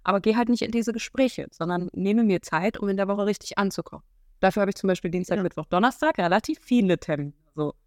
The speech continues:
Speaker 1: dass ich das dann auch abarbeite. Dann ist Freitag wieder so ein bisschen Ausklang und habe dann am Wochenende immer noch, auch noch mehr als genug Energie, um zur Not auch noch mal was abzufedern. Und das ist es, glaube ich, weil wenn ich es jetzt mal so vergleiche,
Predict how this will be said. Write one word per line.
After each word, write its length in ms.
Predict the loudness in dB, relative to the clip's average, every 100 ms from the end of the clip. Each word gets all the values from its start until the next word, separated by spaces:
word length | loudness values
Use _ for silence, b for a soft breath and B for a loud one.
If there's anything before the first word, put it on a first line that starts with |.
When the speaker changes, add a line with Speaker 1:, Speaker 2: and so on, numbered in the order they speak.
| _
Speaker 1:
dass 180 | 0 0
ich 80 | -2
das 140 | -2
dann 160 | 2 2
auch 100 | 2
abarbeite. 600 | -2 -2 -6 -8 -8 -4
Dann 100 | -4
ist 80 | 0
Freitag 320 | 2 2 2
wieder 160 | 0 0
so 80 | 0
ein 60 |
bisschen 260 | -4 -8 -14
Ausklang 500 | -14 -16 -2 2 4
und 120 | 2
habe 100 | 2
dann 140 | 2
am 100 | 2
Wochenende 400 | 0 -2 2 2
immer 220 | 2 2 0
noch, 160 | 0
auch 160 | -6 -6
noch 100 | -8 -10 _
mehr 320 | -6 0 2 2
als 200 | -2 -4
genug 260 | -2 0
Energie, 540 | 0 -2 -2 -2 0 0 _ -20 -20 _
um 160 | 0
zur 160 | 2 2
Not 220 | 2 2
auch 120 | 0
noch 120 | 2 0
mal 100 | -2
was 140 | -4
abzufedern. 580 | -8 -8 -10 -6 -4 -4
Und 140 | -6 -12 _ _ _ _ _ _
das 120 | -2 2
ist 120 | 0
es, 120 | 0
glaube 220 | -4 -6
ich, 80 | 0
weil 160 | 0 0 _ _ -2
wenn 140 | 0
ich 60 | 2
es 80 | 2
jetzt 200 | 2 2
mal 140 | 0
so 80 | -2
vergleiche, 680 | -6 2 4 4 2 -2